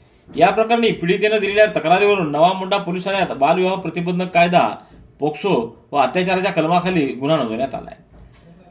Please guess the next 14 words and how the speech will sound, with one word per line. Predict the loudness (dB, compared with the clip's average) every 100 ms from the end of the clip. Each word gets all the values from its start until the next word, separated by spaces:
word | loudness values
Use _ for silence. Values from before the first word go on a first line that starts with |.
| -8
घटनास्थळ | -6 0 2 4 4
जालना | 4 2 2 2
जिल्ह्यातील | 2 2 2
असल्यानं | 2 4 2 2
मंठा | 0 -2 -4
पोलीस | -6 -6
ठाण्याकडे | -4 -4 -2 0
अधिक | 0 2 0 0
तपासासाठी | 0 -2 -2 -4 -4 -4
हा | -4
गुन्हा | -2 -2
वर्ग | -2 -2
करण्यात | -4 -4 -6 -6
आलाय. | -10 -12